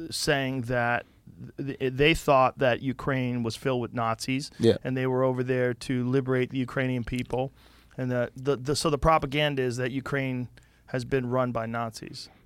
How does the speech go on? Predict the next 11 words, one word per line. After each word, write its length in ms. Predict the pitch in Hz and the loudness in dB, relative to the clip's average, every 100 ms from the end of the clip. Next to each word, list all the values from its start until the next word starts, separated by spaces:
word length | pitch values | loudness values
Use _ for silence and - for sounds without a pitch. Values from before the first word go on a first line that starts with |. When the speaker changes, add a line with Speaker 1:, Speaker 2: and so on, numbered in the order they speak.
| - | 4
Speaker 2:
Yo, 100 | 127 | 6
liberation 720 | 107 196 240 147 175 - 113 | 8 8 8 8 6 4 2
is 180 | 107 101 | 2 0
a 40 | 110 | -2
great 300 | 110 131 147 | 6 6 6
excuse 380 | - - 139 | 4 6 6
for 120 | - 110 | 4 0
invasion, 400 | 104 123 98 - | 4 4 2 -4
bro. 180 | - 107 | -10 -2
Speaker 1:
Oh, 220 | 156 226 262 | 2 4 4
yeah. 520 | 214 240 262 254 | 4 2 2 0